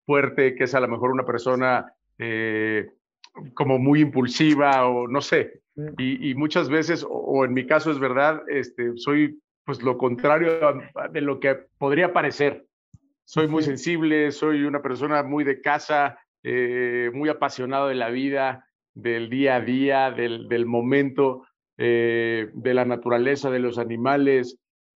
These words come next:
Speaker 2: Correcto.
Speaker 1: Creo ser yo, eh, buen amigo, leal, fiel.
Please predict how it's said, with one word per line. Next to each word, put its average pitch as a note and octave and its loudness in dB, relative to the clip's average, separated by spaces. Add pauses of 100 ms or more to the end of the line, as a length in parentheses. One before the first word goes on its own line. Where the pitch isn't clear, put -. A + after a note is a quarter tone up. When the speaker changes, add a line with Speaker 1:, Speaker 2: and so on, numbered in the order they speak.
(140)
Speaker 2:
Correcto. - -
Speaker 1:
Creo C3+ 2
ser C3 -2
yo, C#3 -2
eh, C3 2
buen C#3+ 0
amigo, C#3+ 2
leal, C3 -2 (460)
fiel. C#3 -2